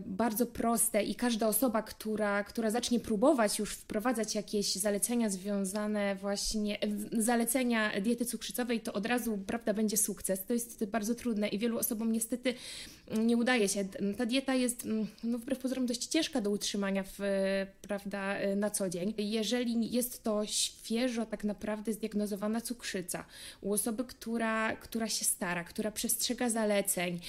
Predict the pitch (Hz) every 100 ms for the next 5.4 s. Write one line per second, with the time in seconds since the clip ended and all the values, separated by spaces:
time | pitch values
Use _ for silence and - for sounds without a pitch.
0 | - - - - 208 208 208 208 233 233
1 | 233 262 269 208 220 - 247 240 233 233
2 | - 220 220 - 240 - - - 247 247
3 | 233 220 226 - 233 208 202 185 - 220
4 | 220 220 233 220 240 233 - - 214 208
5 | - 220 208 254